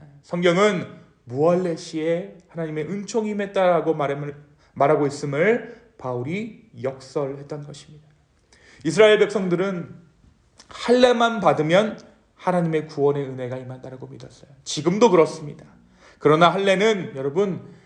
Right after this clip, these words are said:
은혜의 결과입니다. 오늘 말씀을 보니까 그것은 도장과도 같다라고 이야기해요. 인친 것이다, 도장이다라는 것이죠. 은혜의 조건이 아니라는 것이죠. 은혜의 결과라는 것입니다.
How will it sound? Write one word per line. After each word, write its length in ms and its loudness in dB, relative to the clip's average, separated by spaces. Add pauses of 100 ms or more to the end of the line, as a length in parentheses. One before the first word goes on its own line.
(320)
은혜의 540 4
결과입니다. 640 -12 (240)
오늘 180 -2
말씀을 340 4
보니까 840 2
그것은 360 -6
도장과도 680 4
같다라고 540 -14
이야기해요. 380 -20 (220)
인친 460 -2
것이다, 420 0
도장이다라는 800 2
것이죠. 400 -14 (680)
은혜의 420 6
조건이 720 2
아니라는 480 4
것이죠. 360 -4
은혜의 320 4
결과라는 580 4
것입니다. 760 -4